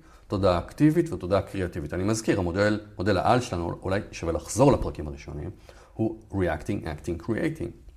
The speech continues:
ואנחנו עושים הפרדה. כשאנחנו נמצאים בתודעה ריאקטיבית, אז ההתנהגות שלי, שהיא תמיד ילדה או ילד של האסטרטגיה שלי, כשאני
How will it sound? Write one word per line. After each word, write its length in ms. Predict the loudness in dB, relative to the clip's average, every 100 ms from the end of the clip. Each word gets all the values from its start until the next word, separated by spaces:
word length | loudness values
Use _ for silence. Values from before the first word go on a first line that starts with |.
| -20 -20 -20 -20 -4 4
ואנחנו 300 | 4 6 6
עושים 260 | 8 8
הפרדה. 520 | 8 6 6 8 8 6 2 -18 -20 -20 -20 -20 -20 -8
כשאנחנו 460 | 0 2 4 8
נמצאים 320 | 8 8 6 4
בתודעה 340 | 6 8 10
ריאקטיבית, 800 | 8 4 2 -2 0 -2 -4 -8 -20 -6
אז 160 | 0 4
ההתנהגות 760 | 6 4 2 2 4 6 4
שלי, 340 | 4 -2 -2 -4 -12 -20 -20
שהיא 380 | -8 -2 -2 -2 -8 -20 -20 -20 -20 -20 -20 -20 -20 -20 -20 -2
תמיד 300 | 4 4 6
ילדה 520 | 6 6 6 6 6
או 160 | 6 2
ילד 380 | 4 6 6 4
של 160 | 0
האסטרטגיה 760 | -2 -2 -4 -4 2 2 2 0
שלי, 400 | -2 -4 -4 -6 -12 -20 -20 -20 -20 -20 -20 -20 -20 -20 -20 -12
כשאני 560 | -6 -2 2 4 4